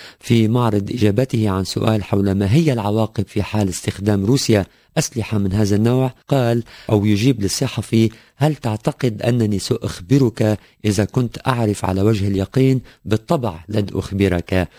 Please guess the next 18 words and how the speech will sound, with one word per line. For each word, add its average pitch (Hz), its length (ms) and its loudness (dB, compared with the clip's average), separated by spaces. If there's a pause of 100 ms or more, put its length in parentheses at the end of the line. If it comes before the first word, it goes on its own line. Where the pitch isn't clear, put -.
(120)
ستكون 123 580 0
هناك 113 440 0
عواقب، 98 560 -2 (260)
ستصبح - 680 -4
روسيا 117 360 2
منبوذة 104 540 2
في - 120 -4
العالم 104 500 0
أكثر 123 380 0
من 110 160 -2
أي 104 240 0
وقت 104 300 -2
مضى، 98 380 0 (340)
واعتمادا 104 800 0
على 98 220 -2
حجم 110 280 -2
ما 101 140 0
ستفعله 117 960 0